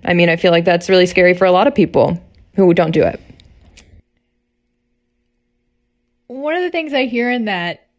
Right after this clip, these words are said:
Speaker 2: a little bit is all of them are performances
Speaker 1: Mm.
Speaker 2: of a sort.
Speaker 1: Mm. Yes, yes.
Speaker 2: Now, that's not to say they're not real.
Speaker 1: No.
Speaker 2: Right?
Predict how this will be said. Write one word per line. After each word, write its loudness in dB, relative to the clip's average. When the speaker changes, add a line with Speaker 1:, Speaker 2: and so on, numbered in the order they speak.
Speaker 2:
a -4
little -2
bit -6
is -4
all -4
of -6
them -6
are -8
performances -18
Speaker 1:
Mm. 4
Speaker 2:
of 0
a -4
sort. -10
Speaker 1:
Mm. 2
Yes, 0
yes. 0
Speaker 2:
Now, 0
that's 0
not 0
to 0
say 2
they're 0
not -2
real. -4
Speaker 1:
No. 2
Speaker 2:
Right? -12